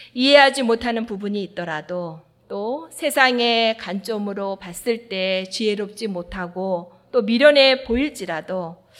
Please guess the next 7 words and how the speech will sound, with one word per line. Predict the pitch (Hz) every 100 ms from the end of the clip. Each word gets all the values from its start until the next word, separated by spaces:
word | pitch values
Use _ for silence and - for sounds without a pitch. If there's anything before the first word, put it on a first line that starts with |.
| - - -
여호와 | 233 262 277 285 392
하나님의 | 349 302 277 269
말씀이니 | 220 208 214 226 202 196 214 285 330
순종하며 | - 277 240 220 185 196 196 175 190 262 269
지켜 | 208 190 - 170 214
행해야 | 247 269 233 202 185 185
합니다. | 226 247 247 226 - 185